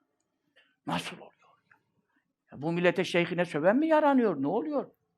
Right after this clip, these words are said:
Deveye diken bilmem neye bilmem ne. Yani biplik bir şey ya.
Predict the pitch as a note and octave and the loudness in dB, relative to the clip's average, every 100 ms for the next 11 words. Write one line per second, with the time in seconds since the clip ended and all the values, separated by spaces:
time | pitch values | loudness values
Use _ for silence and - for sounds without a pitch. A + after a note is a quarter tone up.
0 | _ _ _ _ - F#3 F#3+ F#3 E3+ G3 | _ _ _ _ 8 10 10 8 6 6
1 | F#3 E3+ E3+ F3 E3+ E3 E3+ E3 D#3+ E3 | 6 6 0 2 2 4 2 2 -2 0
2 | D#3+ D#3+ D#3+ - _ _ _ - - B2+ | 2 2 0 -4 _ _ _ -20 -6 -2
3 | C3 C3 G#3+ F#3 A3+ F#3+ - C#4+ A#3+ A#3+ | 0 2 2 0 -2 -2 2 4 4 2